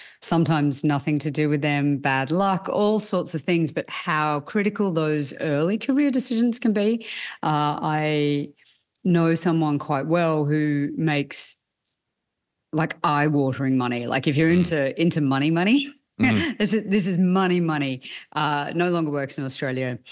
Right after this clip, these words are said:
Speaker 1: um, hasn't for, for most of their career. Um,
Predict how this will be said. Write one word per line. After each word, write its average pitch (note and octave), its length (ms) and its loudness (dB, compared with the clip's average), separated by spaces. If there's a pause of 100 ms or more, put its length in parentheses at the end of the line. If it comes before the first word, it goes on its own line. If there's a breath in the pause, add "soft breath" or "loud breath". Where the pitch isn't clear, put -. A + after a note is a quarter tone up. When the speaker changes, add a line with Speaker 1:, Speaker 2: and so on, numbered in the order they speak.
(360 loud breath)
Speaker 1:
um, C3+ 680 -2 (200)
hasn't C#3+ 380 0
for, C3+ 340 -2
for D3+ 160 -4
most C#3 320 -2
of C#3+ 60 -4
their C3 120 -2
career. E3+ 540 0 (360 loud breath)
Um, C#3 600 -2